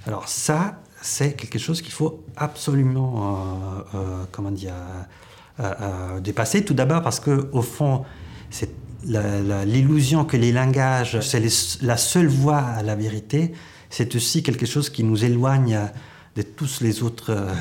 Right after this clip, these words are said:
euh, êtres vivants, parce que les, les langages est quelque chose de spécifique, euh, à l'âme. Mais c'est, dire ça, c'est comme si, euh, je sais pas, les, les, les abeilles disaient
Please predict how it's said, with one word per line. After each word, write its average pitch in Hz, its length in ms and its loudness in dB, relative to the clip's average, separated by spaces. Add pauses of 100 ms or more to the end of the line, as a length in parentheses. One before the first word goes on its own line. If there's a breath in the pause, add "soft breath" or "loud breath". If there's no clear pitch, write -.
euh, 101 440 -4 (260)
êtres 107 260 -8
vivants, 135 340 -2
parce 160 140 -6
que - 120 -4
les, 95 640 -2
les 95 120 -6
langages 107 380 0
est 101 180 -6
quelque - 220 -6
chose 107 240 -4
de 104 80 -6
spécifique, - 760 -8
euh, 101 120 -4 (480 loud breath)
à - 80 -6
l'âme. 131 200 0 (200 loud breath)
Mais 117 100 6
c'est, 160 260 4
dire 165 360 4
ça, 170 260 2
c'est 135 240 0
comme 165 220 4
si, 165 480 0
euh, 107 220 2
je 107 60 0
sais 117 200 -2
pas, 139 200 2
les, 110 220 0
les, 110 500 2 (400 loud breath)
les 113 220 4
abeilles 135 320 4
disaient 123 640 0